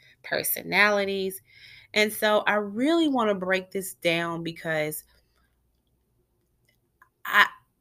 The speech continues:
I know it's very, very important for us to kinda understand how highly influenced we are when it comes to body image. We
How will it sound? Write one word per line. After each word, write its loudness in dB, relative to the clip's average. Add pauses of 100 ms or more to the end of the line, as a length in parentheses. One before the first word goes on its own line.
(500)
I 2
know 2
it's -2
very, 0
very -2
important -6
for -4
us -4 (160)
to -6 (500)
kinda 0
understand -2
how -4 (720)
highly 4
influenced -6
we -10 (100)
are 0 (280)
when -6
it -8
comes -4
to -4
body -6
image. -8 (580)
We 2